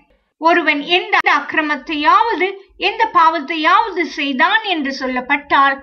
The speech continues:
ஒரே சாட்சியினால் நியாயம் தீர்க்க கூடாது. இரண்டு மூன்று சாட்சிகளுடைய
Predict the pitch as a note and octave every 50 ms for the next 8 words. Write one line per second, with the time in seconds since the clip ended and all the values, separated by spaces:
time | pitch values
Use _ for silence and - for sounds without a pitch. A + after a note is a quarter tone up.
0 | - - - C#4 D#4 E4+ F#4 G4+ A4 A#4+ B4 - F#4+ E4 D#4+ D#4 - - D#4+ E4+
1 | D#4+ D#4 D#4 D4+ D4+ D4 C#4+ - - _ - B3+ D4+ E4 F4+ G4 G4+ G#4+ F#4+ -
2 | F#4 F4+ D4+ - - D#4+ - - - D4+ D4 B3 C4+ C4+ C4+ C4+ A#3+ D4+ D4 B3+
3 | - - - _ _ C#4 D#4 F#4+ A4 A4+ A4+ G4+ E4 C4+ C4+ E4+ G#4 B4 A#4+ A#4
4 | G#4 D4+ B3 - - E4 E4+ G#4 B4 - C5 B4+ G4+ F#4+ F#4 E4 D#4+ D4+ D#4 D4
5 | C#4 C4 B3